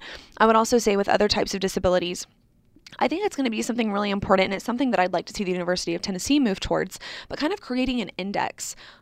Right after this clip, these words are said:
of, you know, the accessibility of different campuses. We have a lot of different Princeton reviews for a lot of other, um, kind of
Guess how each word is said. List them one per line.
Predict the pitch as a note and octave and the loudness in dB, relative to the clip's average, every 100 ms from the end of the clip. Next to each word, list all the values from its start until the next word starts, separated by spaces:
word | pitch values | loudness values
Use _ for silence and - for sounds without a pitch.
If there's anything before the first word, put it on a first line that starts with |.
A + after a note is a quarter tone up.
| _ | _
of, | G3 F#3+ F#3+ F#3 - | 4 4 4 -2 -12
you | - G3+ | -6 0
know, | F3 F3 - - | 0 0 -6 -4
the | A3 | -2
accessibility | A3 - C4 B3+ G3 G#3 A3 | -2 0 -2 0 -2 -4 -4
of | F3+ | -6
different | - - | -8 -12
campuses. | - - - - - - - - - | -10 -14 -12 -10 -10 -12 -16 -20 0
We | A#3 | 4
have | A#3 | 6
a | |
lot | A3 F#3+ | 4 2
of | G3 | 2
different | F#3 F#3+ E3+ | -2 -4 -6
Princeton | F#3 F#3+ F#3+ | -8 -6 -4
reviews | F#3+ F#3 F3+ F#3 - | -4 -4 -4 -4 -2
for | F#3 | 0
a | F3+ | 2
lot | F3+ F3+ | 2 2
of | F3+ | 0
other, | F3 F3+ F#3 - - - | 2 2 0 -8 -20 -4
um, | F#3+ F#3 F3+ | -2 -2 -8
kind | - F#3 | -10 -4
of | F3+ | -4